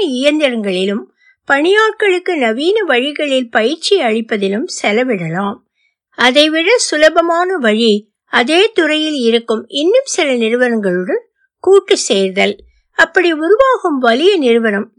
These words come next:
தன் பொருட்களின், பணிகளின் விலைகளை விருப்பம் போல் ஏற்றலாம். சட்டத்தின் கண்களில் அது குற்றம் இல்லை. இணைந்த நிறுவனங்களின் பொதுவான பதவிகள் என பலரை பணி நீக்கம் செய்யலாம்.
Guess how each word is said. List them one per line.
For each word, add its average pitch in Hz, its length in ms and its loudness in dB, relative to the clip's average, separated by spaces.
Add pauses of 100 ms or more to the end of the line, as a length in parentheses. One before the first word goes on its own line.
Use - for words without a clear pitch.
தன் 269 240 0
பொருட்களின், 339 800 -2 (180)
பணிகளின் 254 760 0
விலைகளை 202 680 -2 (360)
விருப்பம் 403 520 2
போல் 247 280 0
ஏற்றலாம். 196 720 -2 (160)
சட்டத்தின் 277 640 -2
கண்களில் 294 680 -2
அது 220 260 -4
குற்றம் 294 600 -6
இல்லை. 202 600 -4 (400)
இணைந்த 440 540 4
நிறுவனங்களின் 320 760 -2
பொதுவான 294 560 2
பதவிகள் 262 640 -2
என 226 240 0
பலரை 285 560 2
பணி 262 300 0
நீக்கம் 247 420 0
செய்யலாம். 190 680 -2